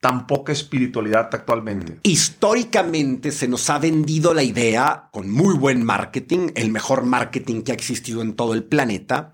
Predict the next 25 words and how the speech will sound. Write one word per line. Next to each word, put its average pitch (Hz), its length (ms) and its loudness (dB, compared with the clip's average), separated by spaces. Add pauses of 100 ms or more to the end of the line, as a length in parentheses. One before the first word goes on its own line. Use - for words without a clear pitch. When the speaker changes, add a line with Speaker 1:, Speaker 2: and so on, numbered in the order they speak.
(540)
Speaker 2:
que 139 420 2
la 139 180 4
espiritualidad 135 920 2
solo 151 420 2
se 147 200 0
debe 131 220 4
de 139 80 2
vivir 135 400 2
o 110 80 -2
se 107 120 -4
puede 117 280 2
vivir 117 240 0
a 113 40 -4
través 95 220 -4
de 92 60 -4
una 101 120 -2
religión. 92 560 -2 (100)
Speaker 1:
Sí. - 260 -12 (260)
Speaker 2:
Lo 117 300 2
cual, 139 520 2
pues, 101 140 -8
es - 100 -10
una 104 140 -2
gran 82 180 -4
mentira. 82 420 -2